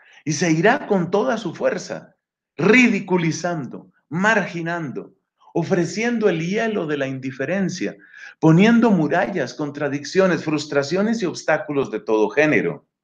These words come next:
Entonces, hay esa proporción, hay esa ecuación entre los dones, la misión y los sufrimientos. Y hay que añadir todavía otro término.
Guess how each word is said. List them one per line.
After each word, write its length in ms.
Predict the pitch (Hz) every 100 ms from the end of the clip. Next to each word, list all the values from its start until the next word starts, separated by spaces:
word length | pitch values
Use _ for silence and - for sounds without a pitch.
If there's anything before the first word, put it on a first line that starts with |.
| _ _ _ _ _ _ _ _ _ _ _ _ _ _ _ _ _ - -
Entonces, 880 | 135 143 165 196 190 240 277 - - _ _ _ _ _ _ _ _ _ _ -
hay 240 | 165 214
esa 280 | 285 254 -
proporción, 480 | 156 135 127 151 170
hay 160 | 190
esa 260 | 226 226 180
ecuación 960 | 143 127 110 - 131 107 90 95 - _ _ _ _ _
entre 600 | 185 190 170 208 87 - - _ _ _ _ _
los 320 | 113 110 95
dones, 720 | 127 214 269 277 - - - _ _ _
la 220 | 120 139
misión 920 | 127 117 - 190 262 262 247 - - _ _ _ _ _ _ _
y 120 | 160
los 160 | 190 185
sufrimientos. 1000 | 165 165 151 151 151 - 85 - - _ _ _ _ _ _ _ -
Y 140 | 131 156
hay 140 | 165
que 100 | 190
añadir 480 | 220 196 175 202 190
todavía 580 | 185 156 147 185 175 -
otro 420 | 202 220 185 127
término. 680 | - 101 85 87 82 82 82